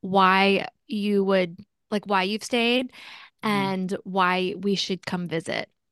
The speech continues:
Speaker 2: Honestly, I think I kind of, like, I know everyone always says it's so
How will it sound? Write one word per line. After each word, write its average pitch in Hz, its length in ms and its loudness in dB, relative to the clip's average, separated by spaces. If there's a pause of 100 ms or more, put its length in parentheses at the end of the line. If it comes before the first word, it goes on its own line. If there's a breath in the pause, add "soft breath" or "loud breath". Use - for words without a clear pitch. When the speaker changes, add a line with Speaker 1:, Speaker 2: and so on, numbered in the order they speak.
(140)
Speaker 2:
Honestly, 269 380 6
I 330 60 4
think 254 200 0
I 240 80 4
kind 190 360 0
of, 214 160 4
like, 170 280 0 (300)
I 196 80 -4
know 208 100 4
everyone 196 340 2
always 175 180 0
says 190 120 -10
it's 220 160 -10
so 415 160 4